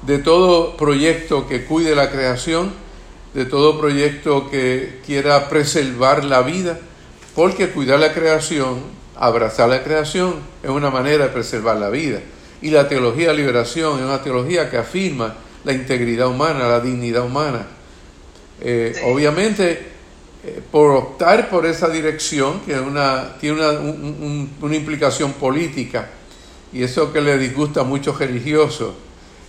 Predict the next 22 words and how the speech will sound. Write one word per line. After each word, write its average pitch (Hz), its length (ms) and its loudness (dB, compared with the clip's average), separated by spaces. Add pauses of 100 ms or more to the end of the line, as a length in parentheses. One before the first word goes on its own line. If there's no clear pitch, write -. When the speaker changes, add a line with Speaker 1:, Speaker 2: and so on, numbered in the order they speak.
(140)
Speaker 1:
eh, 117 760 0 (360)
que 151 140 0
hablan 147 720 2
de 131 160 -4
que 131 240 -4
la 120 320 2
política, 147 800 -2
la 131 180 4
religión, 147 760 2
la 135 160 -2
teología 139 600 0
no 131 180 -2
tienen 139 340 -4
vínculo, 135 580 -4 (400)
lo 127 220 0
cual 139 220 4
me 143 100 0
parece 127 440 0
muy, 120 160 -2 (140)
Speaker 2:
<laughs> - 100 -10
Speaker 1:
muy 170 260 2
falso 139 640 0